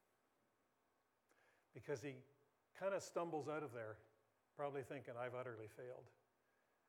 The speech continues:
And he gets a tap on the shoulder. And it's Jesus. Jesus came looking for him. 'Cause this man had so faithfully told his simple story,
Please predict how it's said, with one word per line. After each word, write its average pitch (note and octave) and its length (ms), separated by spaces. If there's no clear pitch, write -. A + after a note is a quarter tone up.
And C#3 100
he C3+ 60
gets E3 220
a - 20
tap E3 320
on D#3 160
the C#3 60
shoulder. E3 360
And C3 120
it's G#2+ 120
Jesus. A#2+ 460
Jesus C#3 300
came B2+ 240
looking B2 260
for G#2 160
him. G#2 140
'Cause B2 160
this F3 180
man C#3+ 180
had B2 140
so G#3+ 400
faithfully B2 600
told C#3 240
his B2 160
simple - 380
story, A2 440